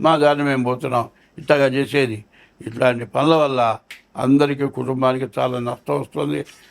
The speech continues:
కాబట్టి అందరూ జాగ్రత్తగా ఉండాలి. మీ date of birth ద్వారా జాతకం చూపించుకోవాలి. స్వస్తి. మార్చి నెల ముప్పైవ తారీఖు ఆరు గ్రహాలు చోట చేరినాయి. షడ్గ్రహ కూటమి.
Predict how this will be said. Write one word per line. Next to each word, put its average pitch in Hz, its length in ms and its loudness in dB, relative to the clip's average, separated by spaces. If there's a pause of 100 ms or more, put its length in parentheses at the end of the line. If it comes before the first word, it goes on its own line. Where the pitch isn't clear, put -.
(120)
కాబట్టి 113 600 0 (320)
అందరూ 123 300 2
జాగ్రత్తగా 123 520 0
ఉండాలి. 139 440 -2 (320)
మీ 123 60 -2
date 127 280 0
of 143 100 2
birth 135 320 -2
ద్వారా 135 200 2
జాతకం 123 440 -2
చూపించుకోవాలి. 139 680 -2 (380)
స్వస్తి. 120 460 -6 (880)
మార్చి 180 580 0
నెల 185 280 2
ముప్పైవ 175 540 -2
తారీఖు 151 360 -2
ఆరు 143 260 0
గ్రహాలు 127 500 -2
చోట 131 100 -6
చేరినాయి. 110 400 -10 (960)
షడ్గ్రహ 180 580 2
కూటమి. 131 500 -10